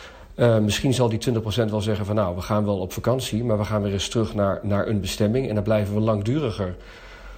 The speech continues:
Hè, want het, het hele tijd maar rondreizen is, is misschien weer risicovol. Dus de vraag is eigenlijk,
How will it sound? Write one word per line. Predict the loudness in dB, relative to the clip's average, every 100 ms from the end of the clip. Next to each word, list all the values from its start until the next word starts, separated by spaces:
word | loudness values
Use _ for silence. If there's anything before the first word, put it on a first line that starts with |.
| -18 0
Hè, | 4
want | 4 2
het, | -2
het | 0
hele | 4 6 4
tijd | 2 2
maar | 2
rondreizen | 0 0 0 0 0 0
is, | -2 -2
is | -2 -2
misschien | 0 2
weer | 2
risicovol. | 2 0 0 0 0 -2 -4 -10 -16 -4
Dus | 2 4
de | 4
vraag | 4 4 2
is | 2
eigenlijk, | 2 2 -2 -4